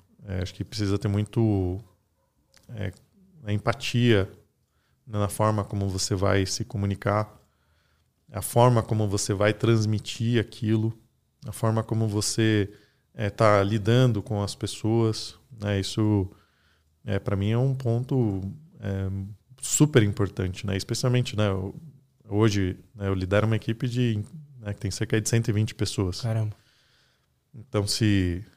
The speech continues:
Speaker 1: né, imagina se eu fosse essa pessoa, né? E assim,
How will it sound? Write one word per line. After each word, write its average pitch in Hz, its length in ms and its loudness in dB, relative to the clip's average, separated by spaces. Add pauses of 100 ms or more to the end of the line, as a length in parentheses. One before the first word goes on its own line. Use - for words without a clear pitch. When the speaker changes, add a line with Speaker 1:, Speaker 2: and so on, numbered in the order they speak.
(160)
Speaker 1:
né, 101 120 -4
imagina 98 600 0
se - 120 -6
eu 98 40 -4
fosse 101 440 -4
essa 104 300 2
pessoa, 95 600 -4 (800)
né? 101 320 -6
E 98 120 -2
assim, 107 380 2